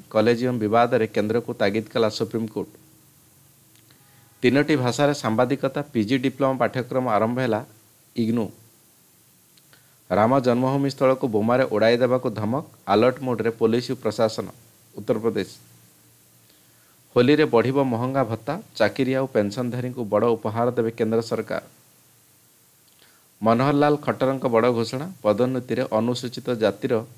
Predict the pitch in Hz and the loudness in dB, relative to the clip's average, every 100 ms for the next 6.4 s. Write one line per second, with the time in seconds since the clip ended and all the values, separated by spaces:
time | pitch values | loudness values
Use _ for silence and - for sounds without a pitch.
0 | - 104 110 113 120 123 123 110 110 117 | -4 0 0 0 -2 -2 -4 -2 0 0
1 | 117 110 110 113 113 92 - - - 110 | -2 -2 -2 -2 -8 -10 -14 -14 -4 0
2 | 107 98 - _ _ _ _ _ _ _ | 0 -4 -12 _ _ _ _ _ _ _
3 | _ _ _ _ _ _ _ _ _ - | _ _ _ _ _ _ _ _ _ -6
4 | - 127 139 139 147 127 127 139 107 110 | 0 2 2 0 0 0 0 -2 0 0
5 | 127 139 143 143 - - 87 95 - 139 | 0 0 -4 -6 -10 -12 -6 -6 -4 -2
6 | 131 135 123 | -2 -2 -6